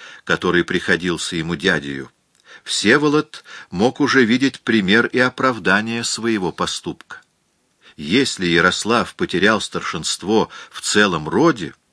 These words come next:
то мог ли он сохранять его в своей линии? Как бы то ни было, Мстислав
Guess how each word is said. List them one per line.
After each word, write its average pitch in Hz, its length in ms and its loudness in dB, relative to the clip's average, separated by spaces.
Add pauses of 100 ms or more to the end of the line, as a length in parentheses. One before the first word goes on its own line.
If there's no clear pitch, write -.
(680)
то 90 160 2
мог 107 320 2
ли 127 140 2
он 127 240 2
сохранять 107 760 0
его 120 340 2 (260)
в - 100 -8
своей 92 520 4
линии? 113 520 -2 (1000)
Как 156 240 -4
бы 113 100 -4
то 107 140 -2
ни 160 160 2
было, 180 320 4 (240)
Мстислав 104 880 0